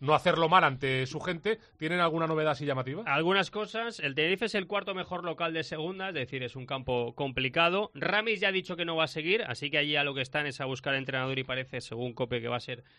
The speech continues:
Speaker 2: Asier Garitano, no el de Eibar, sino el otro Garitano. Y ojo, ha dicho esta mañana Ramis, esto es que puede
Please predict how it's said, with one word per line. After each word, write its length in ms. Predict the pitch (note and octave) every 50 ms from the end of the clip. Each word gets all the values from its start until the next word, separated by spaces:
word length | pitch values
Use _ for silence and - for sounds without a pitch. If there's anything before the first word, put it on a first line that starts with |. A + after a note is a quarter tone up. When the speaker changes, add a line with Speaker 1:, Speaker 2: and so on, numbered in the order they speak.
| _ _ - - _
Speaker 2:
Asier 400 | - B2+ - - C#3 C3 C3 A#2+
Garitano, 520 | B2+ B2+ B2 B2 A#2+ C#3+ D3+ E3 G3+ A3+ B2+
no 180 | A#2+ G#2+ G2+
el 100 | G2 G2
de 100 | G2 G2
Eibar, 340 | G2 A2+ B2+ C3+ E3 G#3 G3
sino 260 | - - A2 G#2 G2+
el 80 | G#2 A2
otro 300 | A#2 A2 A2+ A#2 A2 A2
Garitano. 560 | A#2 A#2+ B2 B2+ - D3+ D#3 F3 G#3 A3+ - _ _ _
Y 160 | - F#3+ G#3 A3+
ojo, 400 | A#3 - - E3+ C#3+ G#2 F#2 - _ _ _ _ _ _ _ _ _ _
ha 120 | - D#3
dicho 200 | G#3 B3 A3+ C4+
esta 220 | C4 - - B3+ A3+
mañana 380 | A3 G#3 G3+ G#3+ A3 G#3+ G3
Ramis, 640 | F#3 - G3+ G#3+ G#3 F3 D#3+ E3+ G#3 - - - _ -
esto 200 | - - - C#3+
es 80 | -
que 100 | - C#3
puede 180 | A#2 C3 C3